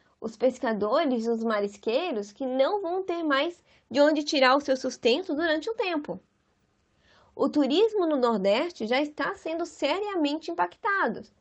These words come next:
porque as pessoas estão receosas de ir para aquelas praias.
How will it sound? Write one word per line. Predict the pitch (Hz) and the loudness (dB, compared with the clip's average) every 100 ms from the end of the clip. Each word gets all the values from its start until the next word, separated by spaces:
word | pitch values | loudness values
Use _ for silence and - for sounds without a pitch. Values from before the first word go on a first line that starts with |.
| _ _ _ | _ _ _
porque | 269 - | -2 2
as | 285 | 2
pessoas | 294 262 320 392 339 | 4 2 2 0 -2
estão | 311 - 359 453 | -6 -2 0 2
receosas | 466 - 349 254 247 262 381 - _ - - | 2 2 4 6 6 4 -4 -6 _ -20 -8
de | 277 | 4
ir | 339 285 285 | 6 6 6
para | 269 | 4
aquelas | 294 269 294 | 4 2 0
praias. | - 381 359 220 - - | 2 4 4 2 -4 -14